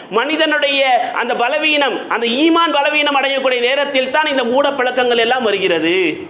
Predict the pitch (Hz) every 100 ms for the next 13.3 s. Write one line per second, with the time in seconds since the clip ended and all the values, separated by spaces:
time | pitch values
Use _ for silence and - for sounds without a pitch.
0 | - - - - - - - - - -
1 | - - - - - - - 151 160 247
2 | 240 - 254 254 233 226 214 185 131 -
3 | 214 277 311 302 285 254 240 254 240 220
4 | 214 214 202 214 226 190 190 180 160 -
5 | - - - 190 233 247 220 214 - 175
6 | 135 135 - - - - - - - -
7 | - - - - - 214 226 - 285 311
8 | 311 277 277 262 262 240 240 214 240 254
9 | 302 320 285 220 269 269 269 240 233 233
10 | 233 269 233 202 247 240 226 220 208 220
11 | 180 175 143 - - - - - - -
12 | - - - 220 285 262 208 240 269 226
13 | - - -